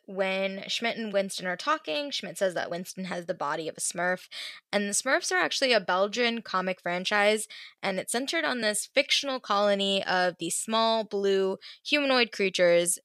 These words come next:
and they live in these mushroom-shaped houses in the forest, and it was created back in nineteen fifty-eight. And there are so many Smurf characters. There's actually over a hundred,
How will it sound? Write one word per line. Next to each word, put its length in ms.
and 120
they 120
live 320
in 140
these 140
mushroom-shaped 600
houses 420
in 60
the 80
forest, 560
and 60
it 40
was 120
created 400
back 260
in 80
nineteen 380
fifty-eight. 580
And 140
there 140
are 180
so 380
many 280
Smurf 320
characters. 580
There's 140
actually 440
over 260
a 60
hundred, 600